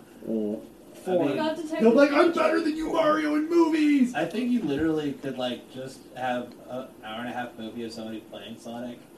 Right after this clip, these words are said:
Speaker 3: and that would be a better movie.
Speaker 2: I actually, okay, I'm gonna, I'm gonna make a bold
Speaker 3: Poorly,
Speaker 2: statement.
Speaker 3: by the way.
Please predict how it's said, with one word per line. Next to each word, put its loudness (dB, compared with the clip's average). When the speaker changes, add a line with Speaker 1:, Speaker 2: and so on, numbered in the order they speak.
Speaker 3:
and -20
that -14
would -16
be -18
a -18
better -20
movie. -2
Speaker 2:
I 4
actually, 8
okay, 8
I'm 8
gonna, 2
I'm 6
gonna 4
make 0
a -6
bold 8
Speaker 3:
Poorly, -2
Speaker 2:
statement. 4
Speaker 3:
by 4
the -4
way. -8